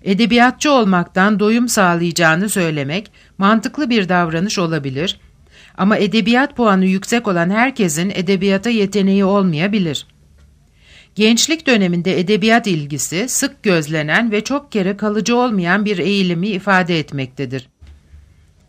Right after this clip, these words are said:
Araştırma bulgularına dayanmayan çıkarsamaların yanıltıcı olabileceği gözden uzak tutulmamalıdır. On iki.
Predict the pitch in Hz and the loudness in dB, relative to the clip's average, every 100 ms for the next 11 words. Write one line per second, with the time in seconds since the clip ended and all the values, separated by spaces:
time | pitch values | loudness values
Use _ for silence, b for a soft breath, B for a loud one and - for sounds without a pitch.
0 | b b b b 190 208 240 - 262 262 | b b b b 2 6 4 4 2 4
1 | 320 262 226 202 190 185 190 185 214 226 | 4 4 2 2 2 2 2 4 6 6
2 | 269 269 190 165 175 - 185 170 160 170 | 6 4 4 4 2 0 4 4 4 0
3 | 160 160 165 202 269 214 214 233 233 254 | 0 0 -2 -2 0 2 2 2 0 -4
4 | 196 269 208 175 160 156 147 170 208 208 | -2 0 0 0 -2 -4 -2 -2 2 2
5 | 202 208 214 196 226 240 226 220 220 190 | 2 2 2 2 0 0 -4 -2 0 0
6 | 143 139 131 123 123 - _ _ _ _ | 0 -4 -6 -6 -8 -10 _ _ _ _
7 | _ _ b b b 208 240 196 - 143 | _ _ b b b 0 2 2 -2 -10